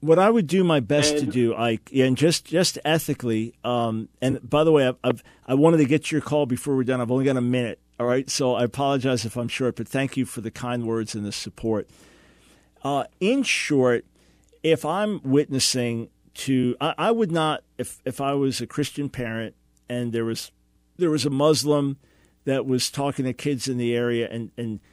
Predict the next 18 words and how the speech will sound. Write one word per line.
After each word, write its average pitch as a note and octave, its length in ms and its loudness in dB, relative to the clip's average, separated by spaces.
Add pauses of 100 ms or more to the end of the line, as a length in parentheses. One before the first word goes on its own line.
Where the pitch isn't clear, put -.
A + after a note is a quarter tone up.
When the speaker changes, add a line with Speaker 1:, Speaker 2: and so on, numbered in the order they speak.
(340)
Speaker 1:
starts - 360 -2
talking C#3+ 260 -2
to C3+ 60 0
my B2+ 200 0
kid B2 440 -2
without A#2 340 -4
me B2+ 140 0
knowing B2 420 0
it A2+ 220 -6 (100)
and A2 160 -8
trying B2 240 -6
to A2+ 160 -6 (140)
influence C#3 500 -2
them A#2+ 160 -4
to A#2+ 140 -12
change C3+ 420 -4
their A#2+ 160 0
beliefs, A2 800 -4